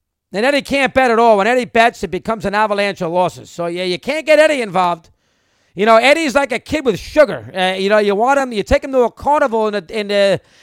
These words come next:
uh, you know, in the middle of whatever, in the summertime. What you do is you give him a, a lick of a vanilla ice cream cone, and that is the end of it.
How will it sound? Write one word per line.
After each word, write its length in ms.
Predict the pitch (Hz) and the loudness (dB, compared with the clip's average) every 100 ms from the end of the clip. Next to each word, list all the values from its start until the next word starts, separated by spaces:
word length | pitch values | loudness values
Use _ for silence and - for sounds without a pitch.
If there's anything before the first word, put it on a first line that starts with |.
| _ | _
uh, 200 | 190 196 202 | 0 2 2
you 80 | |
know, 160 | 220 208 | 2 2
in 160 | 208 208 | 0 -6
the 80 | |
middle 300 | 202 262 269 | 0 0 2
of 120 | 226 180 | 0 0
whatever, 380 | 240 262 240 | 0 0 -2
in 140 | 247 214 | -4 -4
the 80 | 196 | -4
summertime. 720 | 302 294 254 226 190 180 143 _ _ | -2 -2 -2 -2 -2 -4 -10 _ _
What 240 | 190 262 262 | -2 -2 -2
you 80 | |
do 160 | 208 294 | -6 -4
is 160 | 269 233 | -4 -6
you 80 | |
give 180 | 185 262 | -6 -6
him 140 | 233 220 | -2 -2
a, 160 | 208 | 0
a 100 | 185 | -2
lick 300 | 185 226 311 | -2 0 -2
of 100 | 302 | -2
a 60 | 226 | -6
vanilla 360 | 160 262 277 254 | -4 -4 -2 -2
ice 200 | 294 - | -2 -4
cream 240 | 233 208 | -8 -8
cone, 320 | 170 220 220 | -4 -2 -2
and 220 | 220 214 262 | -2 -2 2
that 160 | 381 | 2
is 140 | 392 - | 2 -4
the 120 | 320 | 0
end 160 | 359 | 0
of 80 | 311 | -2
it. 120 | 220 | -10